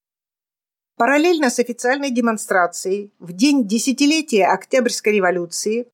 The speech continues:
оппозиционеры организовали собственную, параллельную демонстрацию. В Москве ее возглавили Троцкий, Каменев, Лашевич, Преображенский, Муралов,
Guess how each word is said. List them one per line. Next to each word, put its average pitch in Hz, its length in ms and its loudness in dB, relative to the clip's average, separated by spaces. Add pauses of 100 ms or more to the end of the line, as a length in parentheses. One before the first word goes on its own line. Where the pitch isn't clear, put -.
(420)
оппозиционеры 254 880 2
организовали 233 760 0
собственную, 160 840 -4 (380)
параллельную 208 600 2
демонстрацию. 175 1000 -4 (1400)
В 175 120 -2
Москве 247 540 0 (200)
ее 220 340 0
возглавили 196 640 0
Троцкий, 214 680 -2 (220)
Каменев, 214 680 -2
Лашевич, 185 840 -4
Преображенский, 190 1080 -2
Муралов, 190 600 2